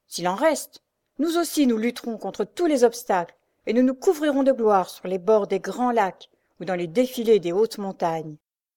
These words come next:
Puis, tout frémissant encore de cette ardeur guerrière,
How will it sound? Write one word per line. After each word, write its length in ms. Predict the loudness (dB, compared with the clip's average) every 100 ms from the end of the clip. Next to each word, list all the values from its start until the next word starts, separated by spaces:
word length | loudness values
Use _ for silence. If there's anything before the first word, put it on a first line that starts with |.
| _ _ _ _ _
Puis, 240 | -6 -4 -4
tout 220 | -6 -12
frémissant 580 | -4 -2 -2 -2 0 0
encore 300 | 2 2 2
de 80 |
cette 240 | -2 -6 -2
ardeur 320 | -2 0 -2
guerrière, 540 | -4 -4 -2 -2 -4